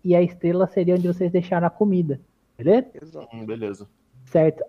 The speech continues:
Speaker 1: Agora, Baltazar, rola um D seis pra mim aí pra gente ver quantas pedras você vai conseguir.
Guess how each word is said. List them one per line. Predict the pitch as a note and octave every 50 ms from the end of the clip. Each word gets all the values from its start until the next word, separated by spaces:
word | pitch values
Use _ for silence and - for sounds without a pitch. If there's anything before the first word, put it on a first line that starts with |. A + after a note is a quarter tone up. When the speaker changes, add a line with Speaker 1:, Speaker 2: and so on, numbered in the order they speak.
| -
Speaker 1:
Agora, | - A#3+ A#3 F3 D#3+ F#3+ A#3 B3+ A#3+ A3+
Baltazar, | G3 G3 F#3+ F#3+ F#3+ E3+ D#3+ E3+ D#3+ D#3 D3+ - - - - _ -
rola | C#3+ F3 G#3 A3+ A#3
um | A#3
D | A#3 G#3+
seis | A3+ - G#3+ G#3 G#3
pra | - G#3+ G3
mim | F#3+ F#3+ G3 G3
aí | F#3+ F#3+ F#3+
pra | F#3+ G3 F#3
gente | G3 F#3 - -
ver | G3+ G3+
quantas | G3 - G#3 G#3 A3 G#3 -
pedras | - G#3 G3 G3 F#3+
você | - G3
vai | G3 G3
conseguir. | G3 G3+ G#3+ G#3 G#3 B3+ A#3 F#3 F3 F3